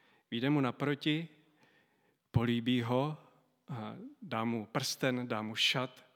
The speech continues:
udělá hostinu a přivítá ho. „Toto je můj syn, radujte se.“ On se vrátil, obejme ho.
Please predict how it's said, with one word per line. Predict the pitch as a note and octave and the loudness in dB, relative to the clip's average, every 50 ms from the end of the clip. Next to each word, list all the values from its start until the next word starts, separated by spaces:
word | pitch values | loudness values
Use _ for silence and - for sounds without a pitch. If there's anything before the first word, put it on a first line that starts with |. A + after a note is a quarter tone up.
| _ _ _ _ | _ _ _ _
udělá | - B2+ C3+ C#3 D3 D3+ | -2 2 6 8 8 8
hostinu | C#3+ B2 C#3 D#3 - - - - - E3 D3+ D#3 D3+ D#3+ E3 E3+ - - - - - - | 8 8 8 6 6 6 4 6 6 8 10 10 8 8 4 0 -6 -12 -20 -20 -18 -16
a | C#3+ | -14
přivítá | - - - - D3 C3+ C3 C3 B2+ C3 - A2+ G#2 G2+ G2 | -6 -4 -2 -2 0 -2 -2 -4 -4 -4 -4 -4 -4 -4 -4
ho. | F#2+ G2 F#2+ - _ _ _ _ _ _ _ _ _ _ _ | -6 -10 -12 -14 _ _ _ _ _ _ _ _ _ _ _
„Toto | - C#3 - - C#3 | -6 -4 -2 0 0
je | C3 A#2+ | 0 0
můj | A#2+ A#2+ A#2+ A#2 | 0 0 0 -2
syn, | - - - D3 B2+ B2+ | -2 -2 -2 -2 -2 -2
radujte | A#2 A2+ A2+ A2 A#2+ A2+ - - | -2 -2 -4 -4 -4 -6 -6 -6
se.“ | - - C#3+ | -6 -4 -2
On | B2 B2+ | -2 0
se | - - D#3 | 2 2 2
vrátil, | C#3+ D#3 E3+ E3+ E3 D#3+ - - - G2+ G#2 G#2+ - - - - - - - - _ _ _ _ _ _ | 2 4 2 2 2 0 -2 -4 -6 -6 -6 -8 -12 -16 -20 -20 -20 -20 -20 -20 _ _ _ _ _ _
obejme | - G#2 G#2 A#2+ A2+ A2+ G2+ F#2+ F2+ | -10 -6 -4 -2 0 0 -2 -2 -4
ho. | F2+ F2 F2+ F2+ F#2+ | -6 -10 -12 -14 -16